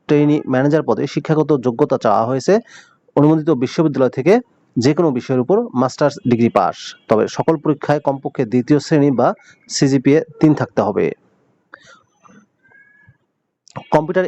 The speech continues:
এমএস ওয়ার্ড, এমএস এক্সেল, ইন্টারনেট ব্রাউজিং সম্পর্কে সমক্ষ ধারণা ও পরিচালনায় পারদর্শী হতে হবে। মোটরসাইকেল চালানো বাধ্যতামূলক। স্কিল এবং এক্সপার্টিসের ক্ষেত্রে বলা হয়েছে ইন্টারনেট ব্রাউজিং জানা থাকতে হবে, এমএস এক্সেল, এমএস ওয়ার্ডে দক্ষতা থাকতে হবে। শিক্ষানবিশকালীন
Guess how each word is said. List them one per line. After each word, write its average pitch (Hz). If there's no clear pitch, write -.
এমএস 147
ওয়ার্ড, 143
এমএস 135
এক্সেল, 143
ইন্টারনেট 139
ব্রাউজিং 135
সম্পর্কে 135
সমক্ষ 135
ধারণা 135
ও -
পরিচালনায় 120
পারদর্শী 120
হতে 147
হবে। 175
মোটরসাইকেল 143
চালানো 135
বাধ্যতামূলক। 113
স্কিল 202
এবং 170
এক্সপার্টিসের 147
ক্ষেত্রে 147
বলা 127
হয়েছে 143
ইন্টারনেট 139
ব্রাউজিং 131
জানা 127
থাকতে 131
হবে, 135
এমএস 131
এক্সেল, 135
এমএস 127
ওয়ার্ডে 131
দক্ষতা 127
থাকতে -
হবে। 139
শিক্ষানবিশকালীন 180